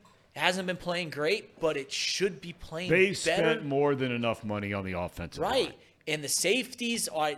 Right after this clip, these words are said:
Speaker 1: we, we've spent so much draft capital on the safeties. I don't wanna spend money there. The cornerbacks have been great. The linebackers should be playing better. The edge has been all right. Uh, the,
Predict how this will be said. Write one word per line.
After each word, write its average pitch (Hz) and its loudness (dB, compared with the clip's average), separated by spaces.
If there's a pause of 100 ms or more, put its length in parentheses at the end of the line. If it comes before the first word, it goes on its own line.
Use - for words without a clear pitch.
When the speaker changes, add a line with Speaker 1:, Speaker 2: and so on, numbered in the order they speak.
Speaker 1:
we, 147 -8
we've 143 -8
spent - -2
so 202 0
much 170 -4
draft 165 0
capital 196 0
on 160 0
the 143 -4
safeties. 190 -2
I 143 -4
don't 160 -4
wanna 160 -4
spend 175 -4
money 160 -4
there. 202 -2
The 156 -8
cornerbacks 180 -4
have 127 -8
been 127 -12
great. 117 -8
The 120 -14
linebackers 160 -6
should 165 -8
be 147 -14
playing 143 -12
better. 127 -8
The 139 -8
edge 220 0
has 156 -10
been 156 -4
all 139 -6
right. 127 -6 (420)
Uh, 151 2
the, 147 -4